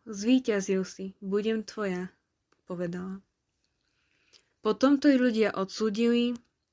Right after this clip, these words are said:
z obdivovanej bol blázon, no ona sa názorom druhých nepoddala, ale naopak objavila pravý zmysel života. Vstúpila do kláštora,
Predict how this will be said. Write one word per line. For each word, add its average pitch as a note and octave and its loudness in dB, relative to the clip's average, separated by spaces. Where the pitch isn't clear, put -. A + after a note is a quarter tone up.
z - -16
obdivovanej F#3+ 2
bol F3 -2
blázon, G#3 -2
no G#3+ 2
ona C4 6
sa A#3 0
názorom A#3+ 2
druhých G3+ 0
nepoddala, G#3+ -2
ale A3 4
naopak G#3+ 0
objavila G3+ 0
pravý G3+ 0
zmysel G#3 -2
života. F#3+ -4
Vstúpila A3 0
do F#3+ -2
kláštora, A#3 -4